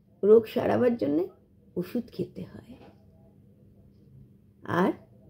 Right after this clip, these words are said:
সকলকে সুস্থ রাখার জন্য, ভালো রাখার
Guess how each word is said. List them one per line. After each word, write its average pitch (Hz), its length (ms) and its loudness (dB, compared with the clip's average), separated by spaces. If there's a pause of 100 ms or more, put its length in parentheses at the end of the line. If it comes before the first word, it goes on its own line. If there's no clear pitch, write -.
(2750)
সকলকে 277 920 4
সুস্থ - 420 -6
রাখার 240 420 -2
জন্য, 190 280 0
ভালো 165 360 4
রাখার 185 380 -2